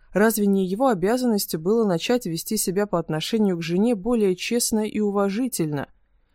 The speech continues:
Почему вечно Лиза должна быть инициатором перемен? Может быть, настал чёрёд мужа?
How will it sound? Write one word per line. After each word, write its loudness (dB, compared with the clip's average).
Почему 0
вечно 0
Лиза 0
должна 0
быть -4
инициатором 0
перемен? 0
Может 0
быть, -4
настал -2
чёрёд -4
мужа? -2